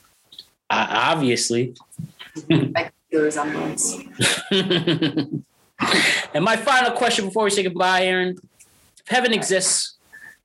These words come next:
Speaker 1: what would you like to hear God say to you when you arrive at the pearly gates?
Speaker 2: Please just reminded me of the S N L skit.
Speaker 1: Yep.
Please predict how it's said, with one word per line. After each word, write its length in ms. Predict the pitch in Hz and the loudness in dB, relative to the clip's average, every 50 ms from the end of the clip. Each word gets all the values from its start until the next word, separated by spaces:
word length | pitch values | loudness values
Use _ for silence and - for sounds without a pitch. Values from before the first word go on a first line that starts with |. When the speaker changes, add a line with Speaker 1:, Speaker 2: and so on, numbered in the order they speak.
| _ | _
Speaker 1:
what 80 | - 202 | -2 0
would 80 | 202 | 2
you 60 | 196 208 | 2 2
like 120 | 190 - | 2 2
to 80 | - 175 | 0 0
hear 120 | 151 180 | 0 0
God 200 | 156 - 160 151 | 2 4 2 2
say 260 | 147 - - - 151 139 | 2 2 0 0 2 2
to 60 | 135 | 2
you 140 | 131 131 127 | 2 2 2
when 80 | 123 | 2
you 100 | 123 117 117 | 0 2 2
arrive 200 | 120 117 113 113 | 2 2 2 0
at 80 | 107 | -4
the 80 | 104 - | -10 -14
pearly 360 | - - 120 113 104 101 95 | -6 -2 0 2 2 2 2
gates? 560 | 92 98 98 95 - - - - - - - _ _ _ - - - - - - - - - - _ _ | 2 0 0 0 0 0 0 0 0 -2 -6 _ _ _ -20 -20 -20 -16 -14 -14 -12 -12 -14 -16 _ _
Speaker 2:
Please 280 | - - 277 262 - - | -2 0 0 0 2 0
just 200 | 262 254 - - | 0 0 0 0
reminded 360 | 262 240 226 220 220 240 226 | 0 2 2 2 2 2 0
me 100 | 226 226 | 2 2
of 120 | 202 196 190 | 0 0 0
the 140 | 196 - | 0 2
S 200 | 180 185 185 - | 2 0 0 0
N 120 | 208 196 185 | 0 0 2
L 360 | 180 180 180 180 185 175 - _ _ _ _ | 2 2 2 0 -2 -4 -8 _ _ _ _
skit. 540 | - - - - 156 156 156 - - - _ _ _ _ | -12 -12 -4 0 0 2 2 0 -2 -6 _ _ _ _
Speaker 1:
Yep. 480 | 135 135 139 175 233 285 - - - | 0 2 4 4 4 4 2 0 -4